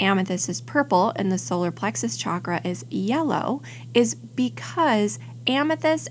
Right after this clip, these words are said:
has this really powerful connection to the intuition, the inner knowing,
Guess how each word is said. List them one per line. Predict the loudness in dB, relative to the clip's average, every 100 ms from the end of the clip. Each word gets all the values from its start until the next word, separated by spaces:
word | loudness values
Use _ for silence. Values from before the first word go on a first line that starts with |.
| -4
has | 2 4 4 2
this | 0 0 -4
really | -6 0 2 4 2 2 2 2 -4
powerful | -8 -2 2 2 2 -2 -2 0 2 0 -4 -12 -12
connection | 0 2 4 2 0 0 2
to | 2
the | 0 -2
intuition, | -2 0 0 2 2 0 -2 -4 -4 -8 -12 -16 -16 -2
the | -2 4
inner | 4 4 4
knowing, | 4 4 2 2 0 -2